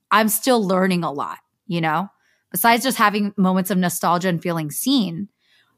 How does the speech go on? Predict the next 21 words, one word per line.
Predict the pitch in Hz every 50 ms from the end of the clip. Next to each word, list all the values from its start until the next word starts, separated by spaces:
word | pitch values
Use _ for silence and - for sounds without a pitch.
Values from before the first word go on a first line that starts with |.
| _ -
this | 196 185 214 185 196
book | 226 247 233
is | 254 196
like, | 214 196 175
you | 196 190
guys | 220 226 220
are | 247 214
referring | 190 196 175 - - 214 220 226 226 220
to | 220 214 196
things | 185 185 190 180 180 185 185 180 180
that | - 170 170 170 175 -
were | 185 185 185
incredibly | - - 180 175 - - 226 226 233 202 220 196
important | 185 180 - 190 180 180 -
political | - - 190 202 214 208 226 214
moments, | 196 196 190 190 196 190 -
like | 190 170 170 - - _ _ _ _ _ _ _ _ _ -
Jeffrey | - 190 180 - 208 190 190 - 131
already | 180 185 185 185
mentioning | 170 170 180 190 226 214 185 170 170 165
with | 175 170 170 - -